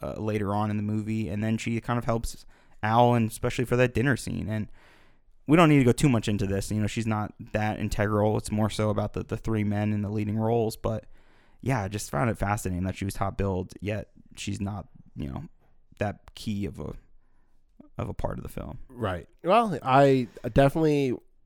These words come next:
Speaker 2: I think you have some really good points, though, about that. But, uh, but let's move on because I, 'cause what really then takes up the next, like, thirty minutes of the film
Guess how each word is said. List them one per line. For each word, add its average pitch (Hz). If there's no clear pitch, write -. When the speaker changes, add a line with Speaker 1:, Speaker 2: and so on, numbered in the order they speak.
Speaker 2:
I 131
think 156
you 147
have 127
some 110
really 104
good 101
points, 104
though, 90
about 87
that. 87
But, 92
uh, 90
but 139
let's 160
move 196
on 147
because 117
I, 117
'cause 135
what 127
really 156
then 127
takes 131
up 127
the 113
next, 104
like, 92
thirty 107
minutes 101
of 101
the 92
film 113